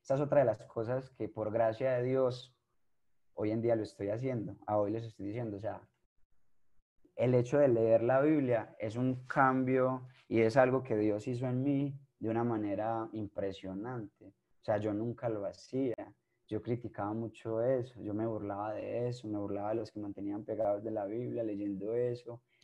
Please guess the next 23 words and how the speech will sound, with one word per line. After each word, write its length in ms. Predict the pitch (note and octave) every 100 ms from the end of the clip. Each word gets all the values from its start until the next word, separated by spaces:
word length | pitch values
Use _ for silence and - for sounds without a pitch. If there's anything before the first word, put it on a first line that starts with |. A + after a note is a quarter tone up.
| _ _ _ _
siguiendo, 560 | - A2+ A#2 A2 A#2+
pues, 120 | A#2+ B2
lo 120 | B2+
que 160 | B2+
decía 400 | A2 G2+ - G#2
ahí, 240 | A2 B2 A#2
yo 100 | G2+
decía, 440 | F#2+ G#2+ G2+ F#2+ - _ _ _ _ _ -
"¿Qué 100 | F#2+
es 120 | A2
eso?". 300 | C3+ A#2+ G#2
Pero 420 | A2 G#2 G#2 G2 - _ _ _
ahora 260 | G#2 G2+
entiendo 760 | A#2+ B2 C#3 C#3 B2 A#2 A#2 A#2 - _ _ _ _ _ -
que 200 | A#2 A2+
es 120 | A2+
el 140 | C#3+ C3+
desconocimiento 1200 | B2+ - G#2+ G#2+ G2+ G2+ G#2 B2 C#3 A2 A#2 _ _ _ _
que 120 | -
muchas 360 | A2 G#2 A#2+ A#2+
veces 480 | B2 B2 B2 B2 B2
uno 260 | A#2+ B2 B2
tiene 500 | B2 A#2+ A2+ A2+ A#2